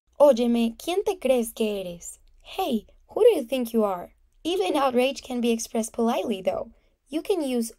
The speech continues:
"óigame" instead of "óyeme" in formal settings. Óigame, ¿qué le pasa?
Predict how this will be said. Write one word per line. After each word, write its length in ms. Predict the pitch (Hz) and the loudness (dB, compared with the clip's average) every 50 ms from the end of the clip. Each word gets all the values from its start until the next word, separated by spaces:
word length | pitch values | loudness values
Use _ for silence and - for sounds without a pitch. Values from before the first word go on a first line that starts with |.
| _ - | _ 0
"óigame" 600 | 214 214 202 180 196 196 208 226 247 294 339 359 _ _ _ | 0 0 0 -2 -4 -2 -2 -2 -2 -2 -6 -12 _ _ _
instead 400 | - 233 233 226 - - 240 226 | 0 0 0 0 0 -2 -2 0
of 220 | 220 202 196 190 _ _ _ _ _ _ | 0 -2 -4 -8 _ _ _ _ _ _
"óyeme" 580 | - - 311 277 226 220 208 208 202 202 208 226 _ _ _ _ _ _ | 2 2 4 4 2 -2 -2 -2 -6 -6 -8 -12 _ _ _ _ _ _
in 160 | 285 285 285 | -6 -6 -6
formal 380 | - - 311 302 277 254 233 | -6 -4 -4 -2 -2 -2 -2
settings. 680 | 226 226 - 208 185 185 180 175 175 - - - - _ _ _ _ _ _ _ | -4 -4 -4 -4 -6 -6 -8 -10 -16 -16 -18 -20 -20 _ _ _ _ _ _ _
Óigame, 580 | - 262 240 233 226 220 220 220 220 214 226 226 - - | 4 4 4 2 2 0 2 0 0 -2 -4 -10 -16 -8
¿qué 140 | - 285 311 | -6 -6 -4
le 120 | 349 339 233 | -4 -6 -6
pasa? 560 | - - 240 254 233 - 214 185 175 175 | -4 -4 -4 -4 -4 -6 -8 -8 -12 -16